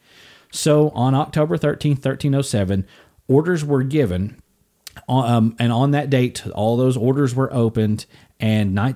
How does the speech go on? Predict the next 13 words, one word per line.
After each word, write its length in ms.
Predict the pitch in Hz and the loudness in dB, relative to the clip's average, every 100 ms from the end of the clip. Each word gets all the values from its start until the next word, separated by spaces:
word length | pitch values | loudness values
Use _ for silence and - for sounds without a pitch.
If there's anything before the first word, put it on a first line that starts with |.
| - | -4
the 280 | 120 110 107 | 0 2 2
members 300 | 117 135 127 | 2 0 0
of 60 | 117 | 0
the 60 | |
Knights 240 | 113 120 - | 0 0 -2
Templar 360 | 117 120 110 | -4 -2 0
were 260 | 98 92 92 | 0 0 0
rounded 400 | 98 110 113 104 | 0 0 -2 -2
up, 200 | 98 - | -4 -4
arrested, 460 | 95 104 107 - 95 | -4 -2 -2 -4 -4
tortured, 340 | 104 92 98 87 | -4 -2 -4 -4
and 140 | 87 | -6
killed. 340 | 98 76 - | -6 -8 -10